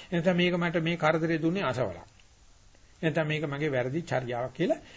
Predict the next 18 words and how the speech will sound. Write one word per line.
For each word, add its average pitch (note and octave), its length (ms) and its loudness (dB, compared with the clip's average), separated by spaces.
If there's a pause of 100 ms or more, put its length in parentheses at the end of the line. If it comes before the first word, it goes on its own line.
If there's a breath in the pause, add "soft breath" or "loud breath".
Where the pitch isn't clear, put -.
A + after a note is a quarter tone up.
(120)
අර F3 220 -6
ඇති E3 320 -2
වෙන F3 200 2
සෑම E3+ 640 4
දෙයකම D#3+ 360 2 (100)
පෙරලියක්ම B2 560 -4 (220)
විපරිණාමයක්ම C3 920 -2 (100)
පාලනය C3+ 320 -4
කරගන්න C3 320 -4
බැරි A#2 180 -6
ගතියක්ම A#2 460 -6
එනකොට C3 360 -4 (400 loud breath)
අපි D#3 220 -6
ඒක D#3+ 180 0
මඤ්ඤණා D#3 640 2
කරනවා C3 440 0 (420 loud breath)
මේක B2+ 360 -4
මම C#3+ 460 0